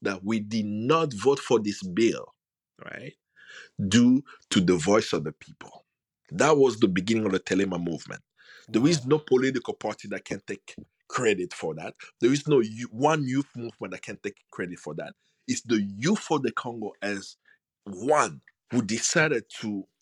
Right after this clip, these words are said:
Speaker 1: actually come together and stop our local compradors. But they paid a heavy price.
Speaker 2: Mm-hmm.
Speaker 1: You know the price that they pay? In March
Speaker 2: Mm.
Speaker 1: of twenty fifteen, I think March or April,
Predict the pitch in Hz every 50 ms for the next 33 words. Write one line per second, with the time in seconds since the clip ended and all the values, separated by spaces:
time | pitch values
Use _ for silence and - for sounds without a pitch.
0 | _ - - - - - - 170 139 123 - - 123 123 - - - 90 80 101
1 | 92 87 85 87 95 - _ _ _ - 104 120 131 - - - - 143 139 143
2 | _ _ _ _ _ _ _ _ _ _ - 123 127 120 117 117 147 - - -
3 | 143 135 - _ _ - 285 254 - 139 110 82 73 - - - - - - _
4 | - - _ - - _ _ - 165 160 151 160 156 139 - _ _ _ - -
5 | 180 170 180 180 180 170 147 131 120 110 - - - 127 131 127 - 107 92 -
6 | - - 80 - - - - - - - _ _ _ _ _ 117 104 - 110 104
7 | 101 95 151 147 151 165 175 180 180 160 147 - - - 160 156 - 147 147 147
8 | 139 135 - - 156 156 165 - 160 _ _ _ _ _ _ _ _ _ - -
9 | 117 107 98 101 107 120 143 165 165 120 107 - - _ _ - - 131 - -
10 | - - 170 175 160 - 160 - - 123 - - - - - 98 62 - _ -
11 | - _ _ - 101 92 - - 127 113 101 104 101 - - - - - - 101
12 | - - - - -